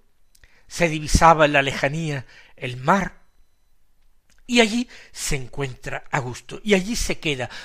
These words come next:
hace una vida sencilla dedicada a la oración, a la lectura, come con los frailes, y ya está. Por la tarde-noche, después de la cena, a veces se entretenía en el recreo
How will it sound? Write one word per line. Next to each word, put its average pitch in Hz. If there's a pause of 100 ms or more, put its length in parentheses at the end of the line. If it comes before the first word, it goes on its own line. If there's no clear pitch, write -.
(120)
hace 185
una 160
vida 190
sencilla 196
dedicada 147 (320)
a 147
la 135
oración, 190 (380)
a 151
la 135
lectura, 190 (420)
come 214 (320)
con 135
los 127
frailes, 202 (1200)
y 185
ya -
está. - (1500)
Por 190
la 185
tarde-noche, 220
después 165
de 165
la 127
cena, 190
a -
veces 170
se 156
entretenía 139
en 135
el 143
recreo 175